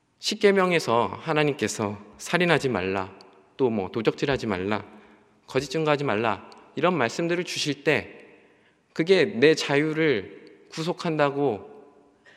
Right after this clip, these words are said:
싫어한다면 반대로 생각하면 돼요. 남이 나에게 그것을 했을 때 내가 얼마나 기분이 나쁠까? 내가 얼마나 힘들까? 그쵸? 법이라는 것은 같이,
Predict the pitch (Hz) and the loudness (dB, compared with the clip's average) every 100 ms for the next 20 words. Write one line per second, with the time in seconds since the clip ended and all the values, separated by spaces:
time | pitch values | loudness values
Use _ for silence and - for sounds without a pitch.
0 | _ _ - - 185 180 165 131 113 127 | _ _ -16 -8 -2 0 0 -2 -2 -2
1 | 107 82 - - - _ - 120 147 170 | -6 -10 -18 -20 -20 _ -10 -4 -2 -2
2 | 151 147 - 147 110 98 98 - - 104 | -2 -6 -6 -10 -10 -12 -16 -20 -6 2
3 | 117 185 220 151 127 185 190 147 147 160 | 2 2 0 0 0 -2 -4 -4 -2 -4
4 | 135 160 - 139 143 110 98 - - 101 | -6 -10 -10 -6 -2 -4 -6 -16 -6 -2
5 | 117 127 117 - - - - 113 127 123 | 0 0 -2 -6 -16 -14 -6 -4 -2 -4
6 | 110 - 117 117 95 - 98 - 90 - | -4 -6 -6 -6 -8 -10 -12 -12 -16 -18
7 | _ _ 110 120 113 110 113 113 135 123 | _ _ -2 2 2 0 -2 -6 -6 -8
8 | 104 101 95 - _ _ _ _ _ _ | -8 -14 -14 -20 _ _ _ _ _ _
9 | _ _ _ _ _ _ - 127 - 147 | _ _ _ _ _ _ -16 -10 -8 -10
10 | - - - _ _ 120 120 156 151 143 | -12 -20 -20 _ _ -2 0 0 0 0
11 | 127 - 127 175 202 - - _ _ _ | -2 -4 -6 -6 -8 -16 -20 _ _ _
12 | _ _ _ _ _ _ _ _ _ _ | _ _ _ _ _ _ _ _ _ _
13 | _ _ - - - 123 - - 147 | _ _ -20 -8 -4 -4 -4 -6 -6